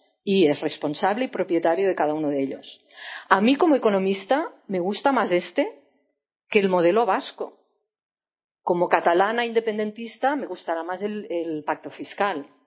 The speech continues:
¿eh? Pero si estamos hablando de racionalidad económica y de intentar llegar a un modelo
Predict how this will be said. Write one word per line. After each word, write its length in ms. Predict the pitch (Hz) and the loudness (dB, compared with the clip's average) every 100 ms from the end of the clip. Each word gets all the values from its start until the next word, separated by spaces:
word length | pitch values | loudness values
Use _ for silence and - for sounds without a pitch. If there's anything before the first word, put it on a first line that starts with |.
| - | -12
¿eh? 180 | 220 311 - | -10 -6 -2
Pero 300 | 170 190 - | 0 0 -2
si 120 | - | -16
estamos 320 | - 202 233 | -4 -2 2
hablando 480 | 226 214 208 208 180 | 2 2 0 0 -2
de 80 | 165 | -2
racionalidad 540 | 156 - 170 165 185 | -4 -4 -4 0 2
económica 600 | 202 190 202 202 180 165 | 0 -4 -6 -6 -4 -2
y 60 | 156 | -2
de 60 | 156 | -4
intentar 360 | 156 151 170 | -6 -4 0
llegar 240 | 185 185 185 | 2 2 0
a 40 | |
un 100 | 175 | -2
modelo 520 | 165 170 208 175 151 | -4 0 0 0 -8